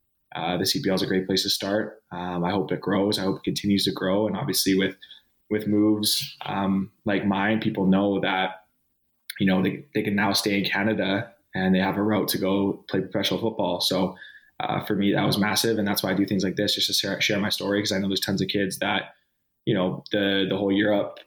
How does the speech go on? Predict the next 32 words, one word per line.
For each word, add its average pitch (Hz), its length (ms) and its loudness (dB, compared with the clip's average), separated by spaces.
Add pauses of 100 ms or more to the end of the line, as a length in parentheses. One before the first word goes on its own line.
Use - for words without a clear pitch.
or 95 520 2
the 107 80 2
M 95 100 0
L 95 100 2
S 107 220 0
route, 101 320 0 (160)
um, 90 240 -4
going 95 180 0
through 95 120 0
the 92 80 0
States 101 320 0
might 95 140 2
not 92 160 0
be, 95 400 2
might 98 120 0
not 95 160 -4
be 95 80 0
their 92 160 -4
thing. 104 320 -2
And 90 80 -10
they 90 60 -6
wanna 98 200 -8
go 95 100 -6
to 95 80 -2
Canadian 98 300 2
universities 95 720 2
or 95 80 0
whatever 92 280 0
it 85 60 -6
may 92 160 -2
be. 104 280 2
And, - 140 -6